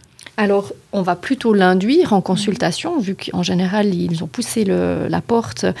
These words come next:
Mais c'est vrai que, hum, à un moment donné, les, les parents sont, sont beaucoup derrière, très soucieux, tiens,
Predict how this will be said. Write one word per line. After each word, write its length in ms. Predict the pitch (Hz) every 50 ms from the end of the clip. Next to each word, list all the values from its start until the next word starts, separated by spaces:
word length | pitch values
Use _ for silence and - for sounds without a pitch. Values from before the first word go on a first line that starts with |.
| - - - - - - -
Mais 120 | 202 202
c'est 200 | 196 - - 226
vrai 280 | 208 214 208 269 294 285
que, 340 | - - 226 202 196 185
hum, 360 | 185 190 185 190 202 196 - - - - - - - -
à 60 | 214
un 20 | 196
moment 240 | 208 247 277 320
donné, 280 | 277 226 254 233 247 285
les, 160 | 277 233 208
les 120 | 185 196 202
parents 300 | - 233 220 - 302 285
sont, 420 | - - 220 196 190 190 190 185
sont 160 | 175 - 208
beaucoup 260 | 180 190 202 - -
derrière, 640 | 233 233 226 214 - - 226 226 240 240 240 240 233 -
très 200 | - - 233 220
soucieux, 580 | - - 240 220 - - - 277 269 269 277 262
tiens, 280 | - - 247 240 233